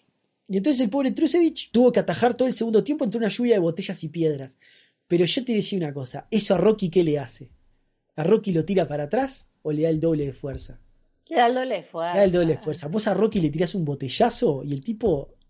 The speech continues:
Speaker 1: eh, pega el doble. Es así. Así que Trusevic estaba feliz.
Speaker 2: Él se ali-, se alimenta de
Speaker 1: Se
Speaker 2: botellazos
Speaker 1: alimenta
Speaker 2: y
Speaker 1: de
Speaker 2: pedradas.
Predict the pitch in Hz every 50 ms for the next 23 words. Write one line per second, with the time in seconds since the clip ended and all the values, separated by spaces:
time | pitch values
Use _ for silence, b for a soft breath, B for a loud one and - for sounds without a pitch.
0 | _ _ _ _ - 208 196 190 180 - - - - - - 180 190 185 _ -
1 | 190 185 175 160 156 151 147 143 139 123 123 95 - _ - 180 - 147 131 -
2 | - 139 123 B B B B B B B B - 151 - 214 190 214 185 - -
3 | 226 247 240 262 226 190 151 160 151 - 180 175 170 - - 151 156 165 262 254
4 | - 339 277 262 214 - 226 - - - 226 202 233 214 214 208 214 233 247 240
5 | 226 202 196 180 175 170 175 170 165 - - 196 180 185 185 190 196 220 262 247
6 | 202 180 175 156 151 156 160 170 175 175 180 175 180 175 170